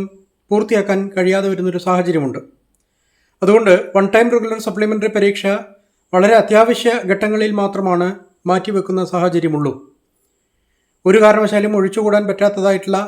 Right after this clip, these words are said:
എന്തെങ്കിലും സാഹചര്യങ്ങൾ ഉണ്ടെങ്കിൽ മാത്രമാണ് വൺ ടൈം റെഗുലർ സപ്ലിമെൻ്ററി പരീക്ഷ മാറ്റിവെക്കുക. കാരണം മറ്റ് ജില്ലകളിൽ നിന്നൊക്കെ എല്ലാവരും കാലിക്കറ്റ് യൂണിവേഴ്സിറ്റിയിൽ വന്ന്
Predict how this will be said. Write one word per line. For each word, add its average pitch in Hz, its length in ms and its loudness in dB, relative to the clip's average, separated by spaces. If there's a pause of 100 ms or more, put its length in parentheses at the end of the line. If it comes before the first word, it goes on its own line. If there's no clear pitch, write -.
(100)
എന്തെങ്കിലും 190 460 -4
സാഹചര്യങ്ങൾ 190 500 -2
ഉണ്ടെങ്കിൽ 180 280 -2
മാത്രമാണ് 175 480 -2 (600)
വൺ 185 200 2
ടൈം 208 180 2
റെഗുലർ 185 340 -4
സപ്ലിമെൻ്ററി 180 460 -2
പരീക്ഷ 165 240 -4 (180)
മാറ്റിവെക്കുക. 165 520 -4 (1160)
കാരണം 190 320 2 (1040)
മറ്റ് 185 200 0
ജില്ലകളിൽ 214 540 2
നിന്നൊക്കെ 190 340 0 (1900)
എല്ലാവരും 208 440 4 (440)
കാലിക്കറ്റ് 208 360 2
യൂണിവേഴ്സിറ്റിയിൽ 214 520 0
വന്ന് 196 220 0